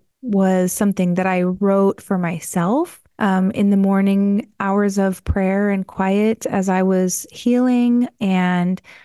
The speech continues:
um, learning about Christ and what that meant in my own life and where I wanted my own ministry to go and what it, what it needed to do.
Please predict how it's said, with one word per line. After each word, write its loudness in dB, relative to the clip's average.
um, 0
learning 2
about -2
Christ -4
and -2
what -4
that -4
meant 0
in 2
my 2
own 2
life -2
and 0
where 0
I -2
wanted -4
my -2
own 0
ministry -4
to -8
go 0
and 0
what -2
it, -16
what 0
it -4
needed -2
to 0
do. 0